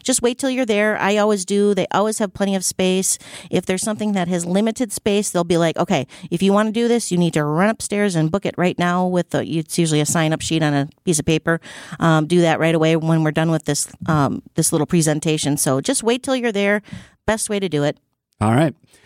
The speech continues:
Speaker 2: Uh, eight five five, six one six, one six twenty, the Old National Bank talk and text line. Global entry hint. I applied for a global entry this week and decided to take an appointment in Rockford, Illinois, because of all the appointments in Milwaukee being booked up until June fifteenth. You can't even book farther out.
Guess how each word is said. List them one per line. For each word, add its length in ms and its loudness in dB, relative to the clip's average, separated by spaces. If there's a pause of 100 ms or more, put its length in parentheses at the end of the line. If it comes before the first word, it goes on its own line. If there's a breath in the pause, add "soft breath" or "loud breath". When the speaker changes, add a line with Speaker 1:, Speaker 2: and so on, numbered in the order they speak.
(160 soft breath)
Speaker 2:
Uh, 340 2
eight 160 0
five 180 0
five, 280 0
six 200 -4
one 140 0
six, 300 0
one 160 4
six 200 0
twenty, 260 2
the 120 0
Old 140 0
National 320 0
Bank 240 0
talk 200 0
and 120 -6
text 260 0
line. 220 0 (260 loud breath)
Global 400 2
entry 340 0
hint. 320 -2
I 100 2
applied 440 0
for 140 -4
a 40 -4
global 440 0
entry 340 2
this 220 0
week 180 2
and 60 2
decided 420 0
to 80 0
take 240 0
an 60 2
appointment 420 0
in 100 0
Rockford, 420 0
Illinois, 640 2 (240 loud breath)
because 300 0
of 100 -2
all 140 4
the 120 -2
appointments 440 -2
in 80 2
Milwaukee 400 2
being 220 0
booked 280 0
up 140 0
until 320 0
June 240 2
fifteenth. 560 0 (260 loud breath)
You 120 0
can't 340 2
even 300 2
book 260 -2
farther 460 0
out. 260 0